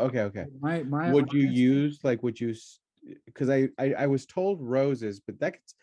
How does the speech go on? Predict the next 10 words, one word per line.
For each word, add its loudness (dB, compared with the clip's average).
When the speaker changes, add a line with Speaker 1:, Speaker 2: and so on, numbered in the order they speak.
Speaker 1:
you -2
know, 2
it -2
can 0
get 0
a 2
little -2
<laughs> -20
pricey. 2
Speaker 2:
Yeah. 0